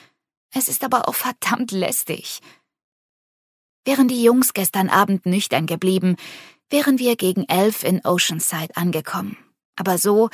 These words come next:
biegen wir erst um Viertel vor eins in die lange Zufahrt des Strandhauses ein.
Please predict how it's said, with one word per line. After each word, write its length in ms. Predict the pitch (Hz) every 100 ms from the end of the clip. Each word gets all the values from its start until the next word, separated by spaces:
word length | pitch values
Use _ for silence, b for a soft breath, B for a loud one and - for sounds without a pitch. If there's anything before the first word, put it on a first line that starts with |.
| B B B
biegen 280 | 277 269 240
wir 180 | 214 -
erst 340 | 190 196 -
um 180 | 175 175
Viertel 400 | - 240 262 214
vor 280 | - 190 -
eins 340 | 180 170 -
in 140 | - 156
die 80 |
lange 340 | 156 170 175 165
Zufahrt 540 | - 190 170 170 156
des 160 | 151 -
Strandhauses 680 | - 160 165 - 156 160 -
ein. 400 | 175 185 190